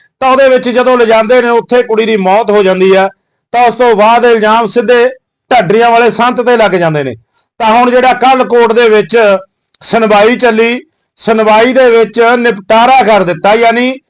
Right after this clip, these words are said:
ਕੋਰਟ ਨੇ ਕੇਸ ਬੰਦ ਕਰਨ ਤੱਕ ਦੀ ਯਾਨੀ ਮੁਹਿੰਮ ਜਿਹੜੀ ਬਣਾਈ ਆ, ਉਹ ਕਿਉਂ ਬਣਾਈ ਆ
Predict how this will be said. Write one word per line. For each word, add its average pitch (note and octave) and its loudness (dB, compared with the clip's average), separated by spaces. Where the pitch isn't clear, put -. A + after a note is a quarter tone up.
ਕੋਰਟ A#3+ 0
ਨੇ A#3+ -2
ਕੇਸ A#3 0
ਬੰਦ G3+ 0
ਕਰਨ A#3+ 0
ਤੱਕ G#3+ -2
ਦੀ G#3+ -2
ਯਾਨੀ A3+ -2
ਮੁਹਿੰਮ G#3+ 0
ਜਿਹੜੀ A3 0
ਬਣਾਈ F#3+ 0
ਆ, G3 0
ਉਹ B3 -4
ਕਿਉਂ B3+ 0
ਬਣਾਈ B3+ 0
ਆ B3 2